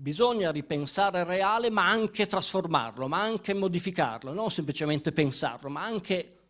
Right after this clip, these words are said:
agire su quel reale. Per la filosofia della prassi,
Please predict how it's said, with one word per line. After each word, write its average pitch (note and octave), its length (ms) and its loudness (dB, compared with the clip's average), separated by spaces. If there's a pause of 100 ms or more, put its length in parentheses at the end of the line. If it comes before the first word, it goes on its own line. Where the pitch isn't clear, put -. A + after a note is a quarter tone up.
(100)
agire D#3 500 4
su B2+ 160 -10
quel B2 160 -8
reale. - 320 -14 (4000)
Per F3+ 120 4
la F#3 100 6
filosofia F#3+ 500 0
della E3+ 180 4
prassi, G3+ 640 0